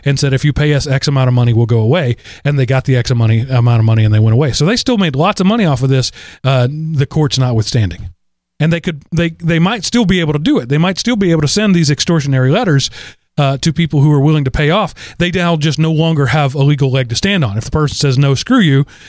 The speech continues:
um, they can't take 'em to court. But that doesn't mean they won't stop trying to get money. I really believe that.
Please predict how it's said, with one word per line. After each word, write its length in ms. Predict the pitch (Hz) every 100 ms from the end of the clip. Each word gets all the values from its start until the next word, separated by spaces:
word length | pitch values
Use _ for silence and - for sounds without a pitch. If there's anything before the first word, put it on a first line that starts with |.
| -
um, 320 | 139 135 120 - -
they 160 | 160
can't 240 | 147 147 147
take 140 | 127
'em 80 | 123
to 60 | 113
court. 380 | 202 120 - - _ _ _ _
But 200 | 143 147 -
that 180 | 170 170
doesn't 200 | 202 214
mean 120 | 185
they 80 | 165
won't 200 | 156 -
stop 300 | 175 151 -
trying 420 | - 170 139 123
to 80 | 127
get 180 | 127
money. 360 | 123 131 98 - _ _ _ _
I 60 | 143
really 260 | 143 147
believe 300 | 131 123 117
that. 240 | 95 85